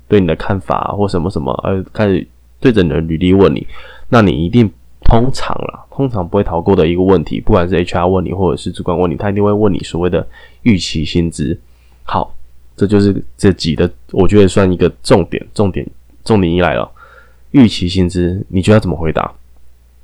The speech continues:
我觉得最傻、最傻，你先想一下你会怎么回答。我告诉你，我觉得最傻的回答是什么啊？好，想到了吗？你觉得，你想到你上次怎么回答了吗？或之后会怎么回答吗？我觉得最傻的回答方式是说：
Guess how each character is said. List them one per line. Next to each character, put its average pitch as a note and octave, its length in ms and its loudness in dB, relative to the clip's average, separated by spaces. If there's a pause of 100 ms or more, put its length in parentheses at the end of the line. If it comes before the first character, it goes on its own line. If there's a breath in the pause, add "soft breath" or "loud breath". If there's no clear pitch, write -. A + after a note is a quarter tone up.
(120)
我 - 80 2
觉 D3 160 4
得 D3+ 80 4 (120)
最 D#3 160 6
傻、 E2 280 0 (200)
最 D3+ 120 4
傻， F2+ 360 0
你 F#2+ 100 0
先 C#3+ 140 6
想 A#2 160 2
一 F2+ 40 2
下 A2+ 80 0
你 G#2+ 80 4
会 F#2 80 6
怎 F#2 100 2
么 E2+ 60 0
回 D#2 160 -2
答。 D2 160 2
我 E2 160 2
告 A2 160 4
诉 A2+ 80 4
你， F#2+ 140 4
我 E2+ 100 2
觉 G#2 120 2
得 A2 80 4
最 B2+ 240 2
傻 D#2+ 280 -2
的 - 140 -2
回 F2 140 0
答 D#2+ 160 -2
是 E2 80 -2
什 E2 120 -6
么 - 120 -12
啊？ - 100 -10 (960 loud breath)
好， F#2 420 -4
想 F2 200 0
到 F#2 160 4
了 E2+ 80 4
吗？ E2 240 -2
你 E2+ 80 -4
觉 F#2 240 2
得， F#2+ 160 0
你 G2 160 2
想 G2 160 2
到 G2+ 100 6
你 F#2 80 2
上 F#2+ 180 2
次 G2 80 2
怎 F2+ 80 2
么 D#2+ 60 0
回 D2+ 100 -2
答 D#2+ 100 0
了 - 160 0
吗？ - 100 -6
或 G#2+ 180 2
之 - 160 -2
后 F#2+ 80 8
会 F#2 60 6
怎 F2 100 -2
么 E2+ 60 -4
回 E2+ 80 -6
答 - 160 -6
吗？ - 100 -14 (800 loud breath)
我 A#2+ 80 0
觉 D3 80 2
得 E3 40 2
最 F3+ 140 4
傻 E2 260 0
的 E2 400 2
回 G2 140 0
答 A2 100 4
方 G#2 200 -2
式 G2+ 220 0
是 G2 60 -2
说： E2 560 -2